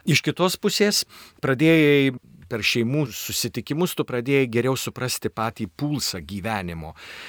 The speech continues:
Nes kaip kunigas tu paprasčiausiai gali užsiliūliuoti, kad gyvenimas yra toks, koks tau atrodo, bet jis deja yra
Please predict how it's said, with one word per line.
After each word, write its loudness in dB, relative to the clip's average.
Nes 2
kaip 2
kunigas 4
tu 4
paprasčiausiai 0
gali 4
užsiliūliuoti, 2
kad -4
gyvenimas -2
yra -2
toks, 0
koks 0
tau 2
atrodo, 0
bet -10
jis -8
deja 0
yra 0